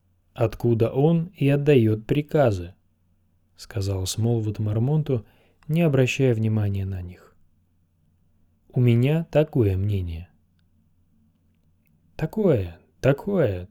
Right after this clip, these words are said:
такое», захлопал крыльями ворон. «Вот станешь лордом-командующим и будешь поступать согласно своему мнению.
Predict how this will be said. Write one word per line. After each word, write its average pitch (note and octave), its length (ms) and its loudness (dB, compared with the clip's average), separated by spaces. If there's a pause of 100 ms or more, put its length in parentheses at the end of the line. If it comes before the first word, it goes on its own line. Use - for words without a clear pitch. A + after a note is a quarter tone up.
такое», C#3+ 680 -2 (640)
захлопал G2+ 640 -4
крыльями G#2 460 -4
ворон. G#2 340 -6 (2250)
«Вот G2 220 -4
станешь D#3 460 2
лордом-командующим G#2 1160 0
и G2+ 60 0
будешь B2+ 300 2
поступать A2+ 540 0
согласно G#2+ 520 -2
своему G2+ 420 -2
мнению. F2+ 520 -4